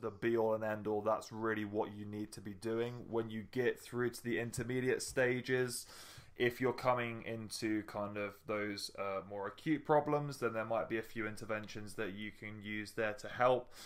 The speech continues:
And then at the advanced levels, obviously when you're at that stage,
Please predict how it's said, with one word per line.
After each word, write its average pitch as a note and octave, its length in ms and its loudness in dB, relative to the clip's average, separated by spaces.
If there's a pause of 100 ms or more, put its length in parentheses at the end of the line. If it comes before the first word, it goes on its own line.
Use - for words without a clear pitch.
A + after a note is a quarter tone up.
(160)
And A#2 160 2
then C#3+ 120 8
at B2+ 100 6
the C3+ 140 4
advanced C3+ 540 6
levels, G#2+ 360 2
obviously A2 320 2
when A2+ 180 0
you're G#2+ 140 2
at A2 80 4
that - 260 4
stage, A2 720 0